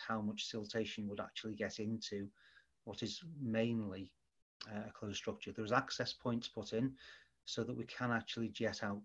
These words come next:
these, uh, geocellular units. They're an open cell structure, so that there are continuous passages through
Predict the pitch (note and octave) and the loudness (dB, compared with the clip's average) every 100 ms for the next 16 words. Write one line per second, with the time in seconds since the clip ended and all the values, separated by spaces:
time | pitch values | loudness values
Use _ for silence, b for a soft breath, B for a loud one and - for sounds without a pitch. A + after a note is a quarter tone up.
0 | - G#2 G2+ - - A2+ G2+ G2 A2+ G2+ | -4 -2 0 -2 -4 -4 -4 -2 0 0
1 | - G#2 G2 F#2+ G2 G2 F#2+ - - B | 2 0 0 -2 -4 -4 -4 -6 -10 B
2 | B _ G#2+ G2+ A2 B2 - A2 - A2 | B _ 0 4 4 2 2 2 4 2
3 | G#2 - C3+ - - D3 - A2+ G#2+ A#2 | 2 0 0 0 0 0 2 0 0 0
4 | A2+ A2+ A2+ G#2+ G#2 A2+ - A#2 G#2+ G2+ | -2 -2 2 0 0 -4 2 2 2 0
5 | - A#2 - G#2+ A2+ - - G#2+ G2+ | -2 -2 -2 -2 -2 -2 -2 -2 -2